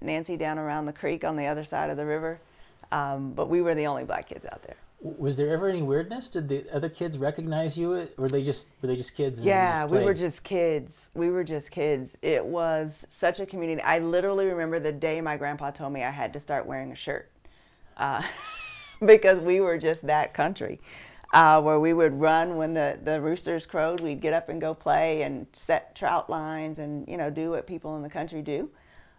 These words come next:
Speaker 1: Uh, and the day he told me I had to start wearing a shirt was devastating to me.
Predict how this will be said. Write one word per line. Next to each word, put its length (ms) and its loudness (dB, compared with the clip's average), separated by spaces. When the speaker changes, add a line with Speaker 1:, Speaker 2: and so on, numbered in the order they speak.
Speaker 1:
Uh, 260 0
and 180 -2
the 60 0
day 300 2
he 140 -4
told 200 -4
me 140 -2
I 100 -2
had 280 -2
to 100 -4
start 260 -2
wearing 320 -6
a 60 -8
shirt 400 -8
was 400 -8
devastating 680 -6
to 180 -10
me. 80 -8